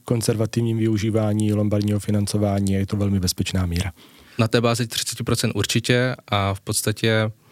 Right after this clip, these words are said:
Speaker 2: v poslední době nás čím dál více oslovují investoři, kteří exitují nemovitosti, kteří ví, že vlastně ta páka je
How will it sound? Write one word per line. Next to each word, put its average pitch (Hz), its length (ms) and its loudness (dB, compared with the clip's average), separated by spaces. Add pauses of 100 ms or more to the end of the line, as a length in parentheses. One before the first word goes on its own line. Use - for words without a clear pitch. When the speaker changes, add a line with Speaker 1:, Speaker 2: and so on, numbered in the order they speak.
(520)
Speaker 2:
v - 80 -12
poslední 113 400 0
době 110 200 0
nás 107 260 -2
čím 110 220 -2
dál 107 180 2
více 107 300 -2
oslovují 110 720 -2
investoři, 107 600 0
kteří - 380 -2
exitují 107 500 0 (220)
nemovitosti, 110 760 0 (880)
kteří 113 400 -2
ví, 110 320 0
že 107 180 2
vlastně 101 320 -2
ta 98 100 -2
páka 98 440 -2
je 98 460 0